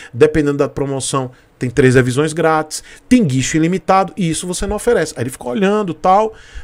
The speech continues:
Ele sabe disso. E ele me falou outras coisas, porque eu, eu não vou lembrar exatamente o que ele falou, tá, gente? Não tem como, não tenho como lembrar exatamente as palavras. Mas ele falou o seguinte: que ele,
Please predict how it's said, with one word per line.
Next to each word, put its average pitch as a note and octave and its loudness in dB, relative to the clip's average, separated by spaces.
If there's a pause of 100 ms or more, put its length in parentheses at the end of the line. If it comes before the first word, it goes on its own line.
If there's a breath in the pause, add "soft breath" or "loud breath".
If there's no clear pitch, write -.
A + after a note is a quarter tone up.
(260 loud breath)
Ele F4 2
sabe C#4 2
disso. A2 -8 (460)
E A#3 4
ele D4 6
me A#3+ 2
falou F#3 -2
outras G3+ -2
coisas, D#3 -2
porque - -4
eu, A3+ -2
eu D4+ 0
não D4+ 0
vou G3+ 0
lembrar B2+ -2
exatamente B2+ -4
o - -14
que - -8
ele B2+ -4
falou, G2+ -6
tá, C#3 -6
gente? G#2+ -10 (640 soft breath)
Não A4 -12
tem - -10
como, B2 -4
não C#3 -10
tenho A3+ -6
como A#3 -8
lembrar G3 -2 (380)
exatamente F3 -4
as F3+ -10
palavras. B2+ -4 (320 loud breath)
Mas F3+ 0
ele B3 2
falou G#3 0
o A#3+ 0
seguinte: F#3 -4 (520 soft breath)
que G3+ 0
ele, D#3+ 8